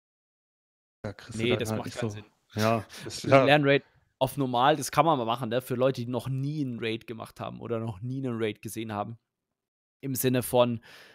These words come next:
Speaker 2: okay, das ist jetzt das erste Mal zwölf Mann Content. Kann man klar einen Normal-Raid machen. Aber wenn du Mechaniken lernen willst, dann braucht man tatsächlich so eine Veteranen-Raid-Gruppe, die gerade anfängt mit D-L-C-Raids.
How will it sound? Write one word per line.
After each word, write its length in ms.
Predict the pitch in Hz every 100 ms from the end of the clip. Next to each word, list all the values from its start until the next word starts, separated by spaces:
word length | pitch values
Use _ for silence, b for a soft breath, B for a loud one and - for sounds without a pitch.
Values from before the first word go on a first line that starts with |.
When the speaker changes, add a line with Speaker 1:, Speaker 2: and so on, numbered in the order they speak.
| B _ -
Speaker 2:
okay, 360 | 127 135 135
das 220 | 127 123
ist 120 | 127 -
jetzt 240 | 120 -
das 180 | 113 -
erste 320 | 120 113 120
Mal 200 | 107 104
zwölf 340 | - 110 113
Mann 220 | 117 110 113
Content. 520 | 110 104 101 98 -
Kann 160 | - 110
man 280 | 107 107 101
klar 240 | - 107
einen 140 | 110 107
Normal-Raid 540 | 98 98 104 101 -
machen. 280 | 92 - 101 _ b b b b
Aber 220 | - 117 117
wenn 120 | 135
du 80 | 131
Mechaniken 600 | 117 117 123 143 143 120
lernen 300 | 120 127 131
willst, 240 | 127 127
dann 80 | 117
braucht 160 | 107 113
man 80 | 110
tatsächlich 420 | 110 113 110 110
so 80 | 113
eine 280 | 107 107 104
Veteranen-Raid-Gruppe, 2000 | - 101 104 113 113 110 110 110 101 _ _ _ 113 110 104 - 120 107 117
die 200 | 101 113
gerade 340 | 104 107 107 104
anfängt 380 | 110 - 107 95
mit 140 | -
D-L-C-Raids. 800 | 104 98 - 107 104 104 -